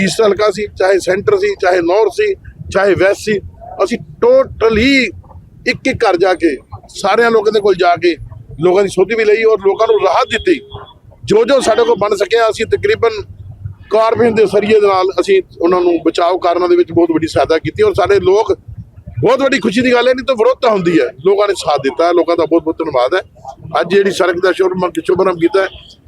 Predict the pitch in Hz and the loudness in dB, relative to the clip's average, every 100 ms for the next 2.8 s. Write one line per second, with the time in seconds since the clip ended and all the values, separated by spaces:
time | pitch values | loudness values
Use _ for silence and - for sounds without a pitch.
0 | - 185 175 180 - 175 180 190 175 165 | -4 -2 2 0 0 -2 0 0 -2 -2
1 | 175 190 190 170 185 170 160 175 185 180 | 0 2 0 -2 -2 0 0 0 0 2
2 | 180 160 156 156 156 147 170 190 | 0 0 0 0 -2 -2 -2 -2